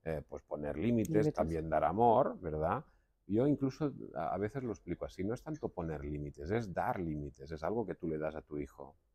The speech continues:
Speaker 1: El poner límites no es una restricción de sus libertades, diríamos. Es más bien, eh, darles una dirección. Por aquí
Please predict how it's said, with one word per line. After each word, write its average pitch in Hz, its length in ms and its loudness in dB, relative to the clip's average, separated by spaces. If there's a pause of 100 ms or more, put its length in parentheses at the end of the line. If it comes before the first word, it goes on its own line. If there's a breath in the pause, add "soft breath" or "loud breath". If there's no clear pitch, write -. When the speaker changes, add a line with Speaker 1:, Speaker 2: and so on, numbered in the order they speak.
Speaker 1:
El 80 140 -6
poner 104 340 -2
límites 107 460 0
no 98 160 0
es 104 100 -2
una 82 180 -2
restricción 78 960 -6
de 82 140 -10
sus 78 220 -10
libertades, 71 760 -6
diríamos. 73 540 -4 (340)
Es 87 140 -4
más 110 220 0
bien, 113 300 2 (380)
eh, 87 200 0
darles 92 320 0
una 117 160 0
dirección. 85 580 -2 (720)
Por 73 160 -2
aquí 107 400 0